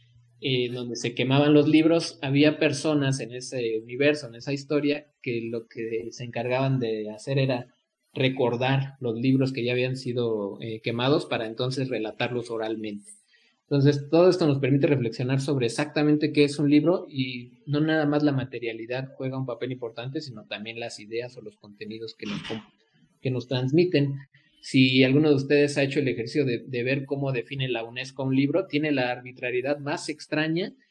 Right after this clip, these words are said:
donde dice que es un, un ejemplar, eh, impreso de, de hasta cuarenta y nueve páginas, no sé por qué no cincuenta o por qué no cuarenta y siete.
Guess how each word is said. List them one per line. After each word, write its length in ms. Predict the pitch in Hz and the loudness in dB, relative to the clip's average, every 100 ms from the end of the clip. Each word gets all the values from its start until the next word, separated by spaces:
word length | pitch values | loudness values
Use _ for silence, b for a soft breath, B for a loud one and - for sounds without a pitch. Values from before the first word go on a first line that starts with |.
| _ - | _ -4
donde 300 | 139 131 123 | 0 2 2
dice 400 | 139 135 156 - | 2 0 -2 2
que 80 | 139 | 0
es 200 | 135 - | 0 0
un, 420 | 151 147 135 127 | 0 0 0 -4
un 160 | 151 139 | -4 -2
ejemplar, 760 | 139 127 120 139 143 143 139 139 | -2 -4 -2 0 0 0 -4 -6
eh, 560 | 123 117 110 107 110 - | -6 -2 -2 -2 -4 -4
impreso 680 | 131 123 147 165 175 185 | -6 0 2 2 2 0
de, 240 | 170 123 - | 0 0 -2
de 140 | 127 | -4
hasta 280 | 120 - 135 | -4 -6 -8
cuarenta 400 | 131 120 117 117 | -6 -6 -6 -6
y 40 | 117 | -4
nueve 240 | 139 143 | 0 0
páginas, 640 | 135 151 170 165 214 - | 0 -2 -2 -4 -6 -8
no 140 | 131 131 | -4 0
sé 100 | 143 | 2
por 180 | 135 135 | 0 0
qué 280 | 135 135 B B _ | 0 0 B B _
no 120 | 135 | -2
cincuenta 680 | 131 120 - 143 151 151 127 | 0 -4 0 2 4 2 0
o 80 | 117 | -2
por 160 | 117 | -4
qué 100 | 139 | 0
no 160 | 139 135 | 2 2
cuarenta 380 | 131 117 110 110 | 2 -2 -6 -8
y 60 | |
siete. 500 | 104 143 143 156 - | -4 -2 0 -2 -8